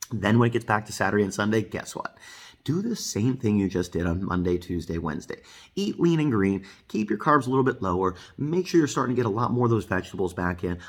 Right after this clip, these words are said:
lots of protein, lots of water, and guess what? All that sodium imbalance, all the extra glycogen that went into your muscles and all the water retention and carbs that you're stored, it starts getting pushed out. And then what happens on Monday is you have a clean slate and you're back to either the starting weight that you were today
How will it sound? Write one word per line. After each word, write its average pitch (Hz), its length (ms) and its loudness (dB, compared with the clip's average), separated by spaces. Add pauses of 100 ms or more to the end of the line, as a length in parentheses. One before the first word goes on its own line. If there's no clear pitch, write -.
lots 156 300 -2
of - 60 -16
protein, 117 340 2
lots 123 260 0
of 117 80 0
water, 90 280 -2
and 82 100 -2
guess 92 240 -2
what? 80 180 -6 (300)
All 82 160 -4
that 67 180 -8
sodium 107 360 2
imbalance, 104 440 0
all 87 140 -6
the 78 100 -6
extra 85 280 -8
glycogen 95 500 -2
that 95 120 -2
went 98 120 0
into 95 120 -6
your 101 100 2
muscles 95 380 0
and 92 80 -2
all 92 100 2
the 92 40 0
water 90 280 2
retention 95 380 0
and 95 100 -4
carbs 90 260 2
that 90 100 -6
you're 90 80 -6
stored, 101 360 0 (240)
it 196 120 -4
starts - 280 -6
getting 160 240 -4
pushed 185 320 0
out. 156 240 0 (340)
And 156 100 -2
then 175 100 0
what 170 120 4
happens 151 300 0
on 143 100 2
Monday 110 400 2 (200)
is 120 120 -8
you 131 60 2
have 117 80 0
a 113 40 0
clean 107 380 -2
slate 90 400 -2 (160)
and 87 100 -6
you're 85 120 -2
back 107 300 2
to - 120 -6
either 101 160 0
the 90 60 0
starting 107 400 2
weight 107 160 0
that 92 80 -6
you 92 100 -2
were 92 120 2
today 85 360 -2